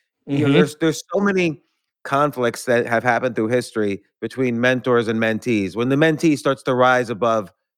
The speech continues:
Speaker 1: the mentor. But the, the goal of the mentor is to make the mentee, the student, better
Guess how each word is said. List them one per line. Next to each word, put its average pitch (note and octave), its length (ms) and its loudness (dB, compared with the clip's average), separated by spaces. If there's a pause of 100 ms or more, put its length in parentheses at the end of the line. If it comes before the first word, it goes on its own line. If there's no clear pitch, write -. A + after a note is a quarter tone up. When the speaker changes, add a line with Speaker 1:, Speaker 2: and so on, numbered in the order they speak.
Speaker 1:
the A#2 60 -6
mentor. A#2 500 -2 (240)
But - 100 -4
the, E3 100 0
the C#3+ 180 -12
goal G3 240 2
of F3 40 0
the F3+ 100 0
mentor D#3+ 440 -2
is B2+ 120 -8
to B2+ 120 -8
make D3 580 0
the B2+ 80 -2
mentee, B2+ 800 0 (280)
the B2 60 -6
student, C3 600 -2 (300)
better C#3 480 2